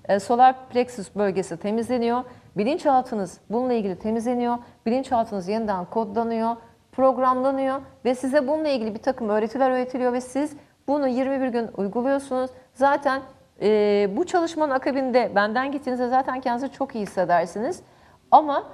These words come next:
bunun, bu iyi hissetmenin kalıcılığı için sizin yirmi bir gün takibinizi biz yapıyoruz. Bu takibin sonunda da,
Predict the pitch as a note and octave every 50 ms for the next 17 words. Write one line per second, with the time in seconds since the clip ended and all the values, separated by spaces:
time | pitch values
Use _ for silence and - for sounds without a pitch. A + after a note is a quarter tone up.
0 | - - - - - F#3 G3 B3 D4 D#4+ G#4+ A#4 G4+ C4+ B3+ C#4+ D#4+ - - D4
1 | E4 F#4 G4 F#4+ - E4+ D#4 D#4 D4+ D4 D4 E4+ F#4 F4+ - - D#4 D4 D#4 D4+
2 | - D4 C#4+ D#4 F4+ F#4 F4+ F#4 - B3+ A3 F#3+ - - - - _ _ _ -
3 | - C#4 B3 A3 B3+ B3+ A3+ G#3 G#3 A3+ A#3+ A3+ A#3 A#3+ G3+ A3+ A3+ A3 A3+ A3+
4 | A3 - A3+ G3+ G3+ G3+ - G3+ F3+ G3 F#3+ F3 - F#3 F3+ F3+ E3 F#3+ G3 G3
5 | G3 - A3+ A#3+ F4+ G#4+ - - - - - - _ _ - E4 - - D4 C#4
6 | C#4+ C#4+ C4+ A#3 B3 B3+ - D4 C#4 B3+ B3+ A#3 B3 E4